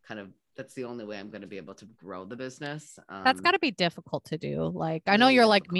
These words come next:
Speaker 2: me, you like control. <laughs>
Speaker 1: That and, you know, I mean, I,
Speaker 2: It's
Speaker 1: I
Speaker 2: your
Speaker 1: like to touch it
Speaker 2: baby.
Speaker 1: all.
Speaker 2: Yeah.
Speaker 1: You know, I like to touch it all. And also, I think it's just, it's a risk.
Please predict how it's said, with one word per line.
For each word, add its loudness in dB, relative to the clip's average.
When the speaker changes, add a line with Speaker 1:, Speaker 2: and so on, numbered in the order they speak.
Speaker 2:
me, 2
you -2
like -2
control. -6
<laughs> 0
Speaker 1:
That 2
and, -4
you -8
know, -8
I -12
mean, -14
I, -10
Speaker 2:
It's -2
Speaker 1:
I 0
Speaker 2:
your 4
Speaker 1:
like 8
to 12
touch 8
it 6
Speaker 2:
baby. 2
Speaker 1:
all. -2
Speaker 2:
Yeah. -2
Speaker 1:
You 6
know, 8
I 10
like 0
to -14
touch -8
it -8
all. 8
And 0
also, -2
I -4
think -10
it's -10
just, -12
it's -8
a -2
risk. -8